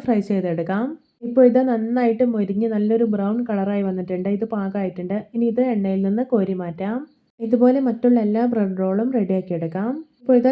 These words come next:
നമ്മുടെ രണ്ടാമത്തെ ബ്രെഡ് റോളും അടിപൊളിയായി തന്നെ റെഡി ആയിട്ടുണ്ട്. ഇതും എണ്ണയിൽ നിന്ന് കോരി മാറ്റാം. ഇതാ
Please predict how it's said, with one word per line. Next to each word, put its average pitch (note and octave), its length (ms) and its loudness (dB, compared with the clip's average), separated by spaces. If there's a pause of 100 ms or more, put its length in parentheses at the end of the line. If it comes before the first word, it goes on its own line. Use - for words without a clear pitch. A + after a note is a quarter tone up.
നമ്മുടെ A#3+ 320 2
രണ്ടാമത്തെ G#3+ 520 0
ബ്രെഡ് G3+ 260 0
റോളും G#3 300 0
അടിപൊളിയായി A3 540 2
തന്നെ A3 240 -2
റെഡി G3 220 -2
ആയിട്ടുണ്ട്. F3+ 360 -4
ഇതും G#3+ 240 -2
എണ്ണയിൽ F#3 300 -2
നിന്ന് G#3 260 -2
കോരി F#3+ 260 0
മാറ്റാം. F3+ 340 -6 (500)
ഇതാ D4+ 200 -2